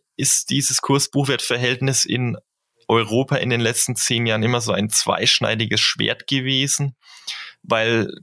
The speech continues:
dort der Markt letztlich die geringe Profitabilität und möglicherweise Überraschungen in der Bilanz im Sinne von faulen Krediten mit Kurs-Buchwert-Verhältnissen von deutlich unter eins bewertet hat.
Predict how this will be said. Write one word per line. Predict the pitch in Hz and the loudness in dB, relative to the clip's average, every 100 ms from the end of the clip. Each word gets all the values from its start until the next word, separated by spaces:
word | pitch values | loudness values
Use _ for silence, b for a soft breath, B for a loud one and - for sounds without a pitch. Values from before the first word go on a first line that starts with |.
| - | 2
dort | 113 117 | 2 4
der | 120 110 | 2 2
Markt | 107 104 123 - | 2 2 -2 -4
letztlich | 113 110 - - 120 - | 0 0 0 -2 -4 -4
die | 123 | -4
geringe | 110 113 120 135 | -2 -2 -2 -2
Profitabilität | 117 113 120 117 120 110 113 107 110 123 120 131 - | 0 0 0 -2 -2 -2 -2 0 0 0 0 -2 -2
und | 120 123 117 - _ B B B B B - | 0 0 0 -6 _ B B B B B -6
möglicherweise | 123 131 127 127 110 110 - | -2 0 0 0 0 0 0
Überraschungen | 123 113 101 110 - 131 131 | 0 0 0 2 2 0 -2
in | 117 123 | -2 0
der | 117 | 0
Bilanz | 113 107 98 117 147 - | 0 0 0 0 0 0
im | 127 | 0
Sinne | 120 - 120 120 | 0 0 0 0
von | - 113 113 | 0 0 0
faulen | - 101 107 131 | 0 2 2 0
Krediten | 113 117 113 123 131 139 | -2 -4 -2 -2 0 0
mit | 123 123 - | 0 -2 -4
Kurs-Buchwert-Verhältnissen | - 127 131 - - 123 127 120 - 110 117 123 123 - 117 | -4 0 2 0 -2 -2 -2 -2 -2 0 0 -2 -2 -2 -4
von | - 107 | -2 0
deutlich | 110 101 147 123 - | 2 2 2 -2 -4
unter | 117 120 107 98 | -2 -2 -2 -2
eins | - 50 120 - | -2 -2 -2 -2
bewertet | 117 107 104 120 127 | -2 0 -2 -2 -2
hat. | 139 147 | 0 -2